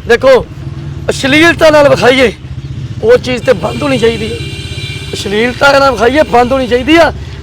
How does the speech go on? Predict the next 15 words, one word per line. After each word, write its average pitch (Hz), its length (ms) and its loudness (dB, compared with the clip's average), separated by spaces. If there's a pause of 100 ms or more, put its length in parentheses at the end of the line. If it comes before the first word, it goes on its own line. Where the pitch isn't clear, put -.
(260)
ਮੈਂ 269 200 2
ਤੁਹਾਨੂੰ 269 380 -2
ਕਈ 254 280 0
ਕਲੱਬ 254 300 0
ਦਿਖਾ 214 240 -2
ਦਿੰਦਾ 240 260 0
ਵਾ, 320 300 4 (520)
ਉਹ 262 100 6
ਲੋਕ 247 360 2
ਮੇਰੇ 240 180 -4
ਨਾਲ 247 100 0
ਮੀਟਿੰਗਾਂ 233 380 -4
ਕਰ 220 180 -4
ਰਹੇ 214 140 -2
ਨੇ 190 160 -6